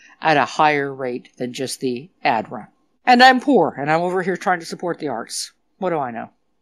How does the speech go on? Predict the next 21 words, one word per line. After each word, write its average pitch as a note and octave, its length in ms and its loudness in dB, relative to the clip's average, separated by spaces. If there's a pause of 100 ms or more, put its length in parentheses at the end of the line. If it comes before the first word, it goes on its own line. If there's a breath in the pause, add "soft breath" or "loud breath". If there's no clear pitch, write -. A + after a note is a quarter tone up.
(260)
Maybe D#3 240 -8
I'm D3+ 140 -10
weird. A#2+ 300 -14 (600 soft breath)
But A#3+ 100 6
I C#4+ 100 6
just, C4+ 180 -2
I B3 100 4
feel C#4+ 160 -2
like B3 140 2
I G3 80 -2
get F#3+ 160 -4
so G3+ 100 -6
much E3+ 160 -8
value D3 380 -4
out A#2+ 100 -8
of B2 100 -14
it. - 80 -18 (200)
And E3+ 120 0
I F3+ 120 6
don't F#3+ 180 0
think F3+ 220 -8